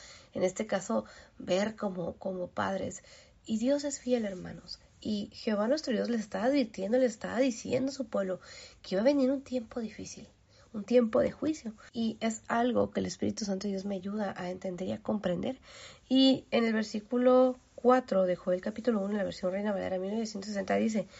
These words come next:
"Lo que quedó de la oruga comió el saltón, y lo que quedó del saltón comió el revoltón, y la langosta comió lo que del revoltón había quedado". Entonces aquí nos habla algo muy importante, porque esos animalitos iban a comer lo que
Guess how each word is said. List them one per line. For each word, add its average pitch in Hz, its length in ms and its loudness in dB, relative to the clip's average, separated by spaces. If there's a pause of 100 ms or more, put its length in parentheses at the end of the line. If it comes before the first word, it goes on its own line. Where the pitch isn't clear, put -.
(400)
"Lo 226 140 4
que 220 120 -4
quedó 214 300 8
de 277 100 12
la 311 160 10
oruga 208 480 8
comió 185 400 2
el 214 160 2
saltón, 214 460 0 (340)
y 220 120 6
lo 208 120 6
que 208 140 -4
quedó 196 260 6
del 247 140 4
saltón 233 400 2
comió 185 420 2
el 226 100 4
revoltón, 226 540 2 (320)
y - 80 -2
la 208 160 10
langosta 208 460 4
comió 208 360 4
lo 214 200 4
que - 240 -4 (340)
del 190 420 2
revoltón 202 600 2
había 180 320 -2
quedado". 175 440 -6 (380)
Entonces 254 380 4
aquí 262 120 -4
nos 233 180 4
habla 220 160 2
algo 233 140 0
muy 220 120 2
importante, 190 500 -4
porque 202 260 -6
esos 294 220 0
animalitos 247 720 0 (320)
iban 240 280 2
a 262 120 -2
comer 214 360 4
lo 254 140 6
que - 220 -6